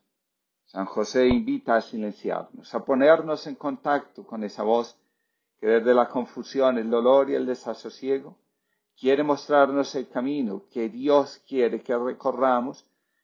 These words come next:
y a través del cual podemos realizar nuestro sí mismo y el deseo más profundo del alma de vivir en comunión con Dios. En medio de las tentaciones, de la desesperanza, de las opiniones ajenas,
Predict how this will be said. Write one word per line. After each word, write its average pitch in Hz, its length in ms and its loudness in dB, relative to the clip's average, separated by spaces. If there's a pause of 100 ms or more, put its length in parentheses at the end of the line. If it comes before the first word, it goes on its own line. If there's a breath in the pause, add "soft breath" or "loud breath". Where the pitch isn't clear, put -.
(100)
y - 60 -8
a 110 120 -4
través 120 300 4
del 143 160 -2
cual 127 320 4
podemos 135 340 0
realizar 127 640 -2
nuestro 127 400 -6
sí - 180 -12
mismo 143 460 -10 (540)
y 107 60 -6
el 113 100 -2
deseo 123 300 2
más 131 200 4
profundo 135 460 -4
del 139 140 4
alma 127 280 2
de 127 140 0
vivir 135 340 -6
en 135 120 -6
comunión 131 460 -6
con 101 240 -14
Dios. 95 300 -16 (1300)
En 95 120 -10
medio 131 340 6
de 123 100 6
las 117 280 -2
tentaciones, 101 720 -12 (240)
de 101 120 -12
la 104 200 -2
desesperanza, 110 1000 -4
de 110 120 0
las 120 220 -2
opiniones 127 600 -2
ajenas, - 580 -16